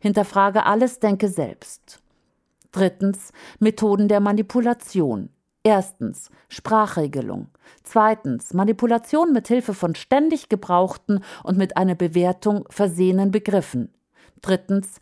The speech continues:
Geschichten verkürzt erzählen. Viertens, Verschweigen.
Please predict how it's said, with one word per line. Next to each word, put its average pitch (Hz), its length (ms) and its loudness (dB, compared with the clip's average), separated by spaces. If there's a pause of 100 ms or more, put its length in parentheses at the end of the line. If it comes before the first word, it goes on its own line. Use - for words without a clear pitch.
(260)
Geschichten 220 720 -2
verkürzt - 640 -2
erzählen. 151 640 -6 (440)
Viertens, 175 680 -2 (160)
Verschweigen. 196 760 2